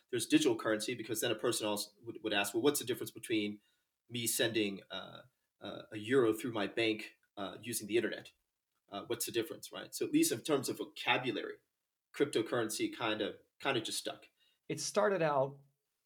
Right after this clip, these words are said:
Speaker 2: mainstream, I guess. Now, this is something I don't know, actually, if there were cryptocurrencies before Bitcoin.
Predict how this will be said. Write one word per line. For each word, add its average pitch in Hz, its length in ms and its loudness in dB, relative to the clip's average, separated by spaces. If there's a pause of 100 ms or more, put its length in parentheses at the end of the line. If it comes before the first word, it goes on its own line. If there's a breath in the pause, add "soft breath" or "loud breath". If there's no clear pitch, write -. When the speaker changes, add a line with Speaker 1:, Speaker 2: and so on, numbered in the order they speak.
(140)
Speaker 2:
mainstream, 139 600 0
I 110 120 -2
guess. 110 480 -8
Now, 117 100 -8
this 147 140 -4
is 151 80 -4
something 135 280 -2
I 147 120 4
don't 127 120 0
know, 117 180 -4
actually, 113 420 -6
if 120 240 -12
there 127 180 0
were 117 420 -2
cryptocurrencies 135 800 -4
before 151 420 -2
Bitcoin. 131 580 -6